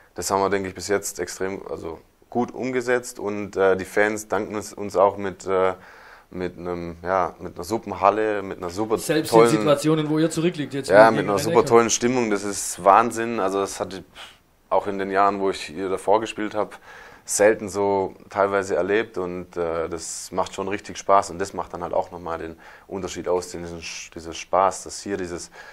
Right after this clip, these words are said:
Speaker 1: Gefühl wieder entsteht, äh, wir können was zusammen, Mannschaft, Zuschauer, alle drumherum was reißen und dann auch mal vielleicht, so wie jetzt die letzten,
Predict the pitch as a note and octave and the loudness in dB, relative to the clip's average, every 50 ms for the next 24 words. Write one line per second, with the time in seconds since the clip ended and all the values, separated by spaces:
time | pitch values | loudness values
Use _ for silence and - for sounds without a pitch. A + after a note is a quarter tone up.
0 | - - - - - - - - _ - F#2 - - A#2+ B2+ C3 A#2+ A#2+ A2+ G#2+ | -20 -20 -20 -20 -20 -20 -20 -18 _ -12 -10 -6 0 0 2 2 2 4 4 4
1 | G2 G2+ G2+ - - - G#2 G#2+ A2 G#2+ G#2+ - - F#2+ G2 F#2+ G2 F#2+ F2 - | 4 4 0 -2 -2 2 4 4 4 4 2 0 0 2 2 2 0 -4 -4 -2
2 | G#2 G#2+ A2 G#2+ G2+ G2 G2 - - - - F2+ D#2+ E2 G2+ G#2+ A#2+ B2 B2+ B2 | -2 -2 0 4 6 6 6 4 2 -10 -10 -8 0 6 6 6 6 6 2 -4
3 | A#2+ A#2 G2 E2 - - F#2 F#2+ G2 A2 A2 - A2+ G#2 G#2 G#2 - - - - | -6 -8 -10 -14 -14 -6 -2 -2 -2 -2 -2 -2 0 0 0 0 -2 -6 -14 -16
4 | - G#2+ G#2 G2+ - - F#2+ F#2+ F#2+ F#2 F#2 F2+ - - - - F2 G2 G2 F#2+ | -12 -12 -12 -8 -2 0 2 2 2 2 0 -2 -2 -2 2 2 2 2 2 -2
5 | - F#2 G2 G2+ G2+ F#2+ F#2 G2 G2+ G#2 G2 E2+ F2+ F#2 F#2 - - F2+ F#2 G#2 | -4 -6 -4 -2 -2 -2 -2 -4 -6 -8 -6 -2 -2 -2 -2 -2 -2 0 2 2
6 | A#2 A2+ - A#2 A2+ A2+ G#2 - F2+ F2+ F2+ G2+ F2 E2+ F#2 F#2+ F#2+ F2+ F2+ F2 | 2 0 -4 -8 -10 -8 -8 -8 -6 -4 -4 -2 -2 -2 -4 -4 -4 -4 -4 -4
7 | F2 F2 F2+ F2+ - - - - - F2+ F2+ F2+ F2+ F2+ F2 - - - F2+ F#2 | -4 -4 -4 -4 -4 -8 -18 -14 -10 -8 -6 -4 -4 -6 -6 -8 -10 -10 -10 -10
8 | F2+ - - | -10 -12 -16